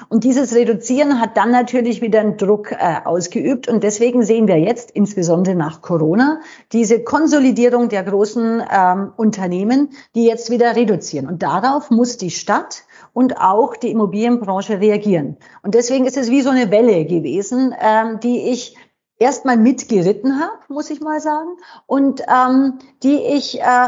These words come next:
jetzt auch begleite in, äh, Umnutzungen gemeinsam mit den Städten, wo wir dann sagen, das, was wir vorher als, äh, Einzelhandelsfläche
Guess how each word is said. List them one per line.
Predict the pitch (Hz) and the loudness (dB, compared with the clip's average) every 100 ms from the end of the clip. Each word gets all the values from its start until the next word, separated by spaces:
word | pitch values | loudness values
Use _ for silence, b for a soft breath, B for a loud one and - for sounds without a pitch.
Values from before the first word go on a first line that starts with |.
| 247 214 | -2 0
jetzt | 254 254 | 0 2
auch | 247 247 | -2 0
begleite | 233 190 160 240 311 | -6 -2 -2 -2 -4
in, | 302 262 262 269 | -4 0 0 0
äh, | 262 240 233 | 0 0 0
Umnutzungen | 285 262 269 302 - 294 302 294 | 2 2 2 0 -4 -2 0 0
gemeinsam | 262 226 202 233 240 | 0 0 0 0 0
mit | 233 233 | 0 0
den | 214 | -4
Städten, | - - 220 262 | -2 -4 -2 0
wo | 262 | 2
wir | 262 | 4
dann | 247 220 | 2 0
sagen, | 196 208 226 226 | 0 0 -2 -4
das, | 220 233 | -4 -4
was | 226 220 | -2 -2
wir | 202 | -4
vorher | - 214 247 269 277 B B B _ | -2 0 2 0 -2 B B B _
als, | - 208 214 214 - | -2 2 2 0 -2
äh, | |
Einzelhandelsfläche | 208 202 214 247 262 226 226 214 - - 214 220 240 240 | -2 0 -2 -2 0 0 -2 -4 -6 -2 -2 2 0 0